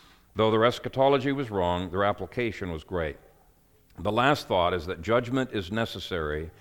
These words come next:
for the purification of the church and for the advancement of his kingdom. We should not fear God's judgments. They cleanse the land, they make it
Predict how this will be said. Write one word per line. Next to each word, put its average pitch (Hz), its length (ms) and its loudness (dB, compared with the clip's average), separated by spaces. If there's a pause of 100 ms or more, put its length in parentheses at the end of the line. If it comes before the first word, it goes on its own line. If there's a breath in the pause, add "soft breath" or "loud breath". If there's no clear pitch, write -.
(320 loud breath)
for 101 100 -6
the 90 120 -2
purification 139 1000 0
of 87 80 -6
the 87 80 -8
church - 640 -8 (160)
and 101 100 -4
for 107 100 -6
the 101 120 0
advancement 98 600 -2
of 82 120 -8
his 90 160 -6
kingdom. 71 400 -10 (760 loud breath)
We 127 140 0
should 147 400 -2
not 123 280 0
fear 85 500 -2
God's 87 300 0
judgments. 71 640 -6 (300 soft breath)
They 92 120 -4
cleanse 139 440 2
the 156 100 0
land, 135 580 2 (200)
they 95 140 0
make 107 260 0
it 113 140 -2